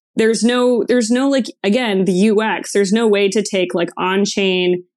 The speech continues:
You can't, you mean, you can look on, like, Block Explorer and kind of follow those payments, but you can't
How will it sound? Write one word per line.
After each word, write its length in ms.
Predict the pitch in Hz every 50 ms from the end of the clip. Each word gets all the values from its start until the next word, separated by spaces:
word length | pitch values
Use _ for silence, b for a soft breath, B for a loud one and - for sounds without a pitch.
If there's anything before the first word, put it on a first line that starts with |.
| -
You 100 | 214 202
can't, 280 | - - 262 247 - -
you 140 | - 214 208
mean, 140 | 208 208
you 80 | 208 202
can 140 | - 233 233
look 180 | 208 208 -
on, 100 | 226 196
like, 180 | 180 180 180 180
Block 300 | - 190 185 180 185 -
Explorer 560 | 202 190 - - - 185 180 180 180 180 180
and 140 | 175 170 170
kind 120 | - 175
of 80 | 170 170 170
follow 280 | - 175 170 175 180
those 220 | 170 175 175 180 175
payments, 560 | - - 170 165 160 165 170 170 170 - - B B B B B B _ -
but 100 | 214 190
you 180 | - 208 202 185
can't 340 | - - 208 190 185 -